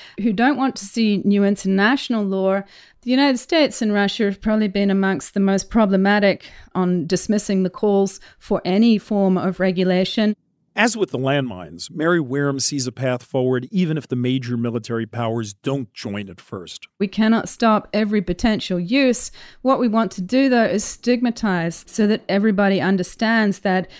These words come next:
Speaker 1: even if you could do it, it's not right and you shouldn't.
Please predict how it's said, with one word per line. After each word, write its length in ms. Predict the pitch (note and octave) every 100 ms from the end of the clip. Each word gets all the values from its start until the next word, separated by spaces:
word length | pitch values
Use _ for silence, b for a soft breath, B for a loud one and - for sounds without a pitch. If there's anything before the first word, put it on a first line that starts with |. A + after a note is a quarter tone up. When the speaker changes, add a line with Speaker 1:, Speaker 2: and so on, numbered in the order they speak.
| B
Speaker 1:
even 260 | G3 G#3 G3
if 120 | -
you 80 | F3+
could 300 | - C#4 G3
do 180 | B3+
it, 220 | A3 G#3+ -
it's 200 | F#3+ -
not 260 | G3+ G3
right 400 | F3 G3 F3+ - - b -
and 200 | F3 F3+
you 60 |
shouldn't. 540 | E3+ - G3+ E3 -